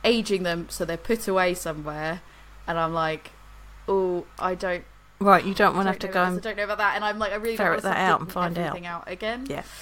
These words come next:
Speaker 1: So kudos to you. I have n-, I probably need to do what you've
Speaker 2: Ding.
Speaker 1: done.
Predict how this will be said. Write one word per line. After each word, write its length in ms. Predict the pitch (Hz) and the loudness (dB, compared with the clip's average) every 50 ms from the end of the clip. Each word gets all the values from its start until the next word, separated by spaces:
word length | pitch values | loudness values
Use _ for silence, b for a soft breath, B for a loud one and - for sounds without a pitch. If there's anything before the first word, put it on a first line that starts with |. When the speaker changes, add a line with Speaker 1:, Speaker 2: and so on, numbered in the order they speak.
| B B B B | B B B B
Speaker 1:
So 320 | B - - 196 180 180 175 - - - - | B -2 2 2 2 2 0 -2 -12 -12 -8
kudos 420 | - 294 320 320 320 302 285 285 - | -2 -2 0 2 2 2 2 0 -4
to 100 | - 233 | -6 -2
you. 400 | 208 220 202 170 151 170 202 202 - - - - 180 | 0 0 0 0 -2 -6 -8 -10 -12 -16 -18 -14 -6
I 420 | - 202 202 196 190 185 185 180 175 - - - B B B B B B | -2 0 2 2 2 0 -2 -6 -8 -14 -20 -20 B B B B B B
have 240 | - - - 190 175 - | -10 -8 -8 -8 -8 -8
n-, 100 | 185 190 - | -12 -8 -4
I 120 | - 196 | -4 -4
probably 320 | 202 - - 247 220 233 | -2 -2 -4 -2 -2 0
need 200 | 208 220 226 214 214 | 0 0 0 -2 -2
to 60 | - | -2
do 80 | - 185 | 2 4
what 80 | 359 359 | 6 6
you've 80 | 359 370 359 359 | 8 6 6 6
Speaker 2:
Ding. 20 | |
Speaker 1:
done. 300 | 359 - 160 - 185 190 | 4 2 -2 -8 -10 -12